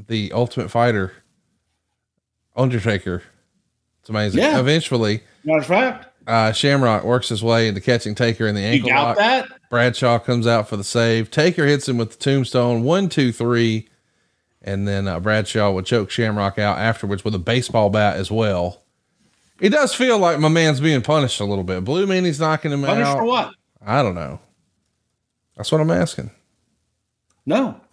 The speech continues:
Speaker 1: Okay. The next night on Raw is Shamrock versus Bradshaw. Shamrock is gonna tell this story. Quote, "I'm in the ring working out with Steve Blackman, rolling around and tapping him out left and right.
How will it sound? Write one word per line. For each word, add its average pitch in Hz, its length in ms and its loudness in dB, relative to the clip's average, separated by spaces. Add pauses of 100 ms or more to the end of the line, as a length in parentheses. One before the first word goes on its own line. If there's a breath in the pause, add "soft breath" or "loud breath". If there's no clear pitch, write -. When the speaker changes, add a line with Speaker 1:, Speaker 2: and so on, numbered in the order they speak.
Speaker 1:
Okay. 139 260 -6 (100)
The 127 160 -8
next 196 200 0
night 214 140 0
on 180 100 2
Raw 170 220 2
is 143 120 0
Shamrock 160 400 2
versus 131 280 -2
Bradshaw. 131 560 0
Shamrock 131 480 0
is 113 100 -6
gonna 113 140 -4
tell 113 220 0
this 107 180 -2
story. 87 400 -4 (560 soft breath)
Quote, 180 300 -2
"I'm 139 160 0
in 208 100 0
the 220 100 0
ring 185 260 2
working 160 280 0
out 160 120 0
with 123 80 -4
Steve 156 260 -2
Blackman, 131 440 0
rolling 156 460 2
around 139 360 2
and 120 80 -4
tapping 147 380 -2
him 131 140 0
out 131 220 2
left 131 260 -2
and 127 100 -2
right. 104 420 -2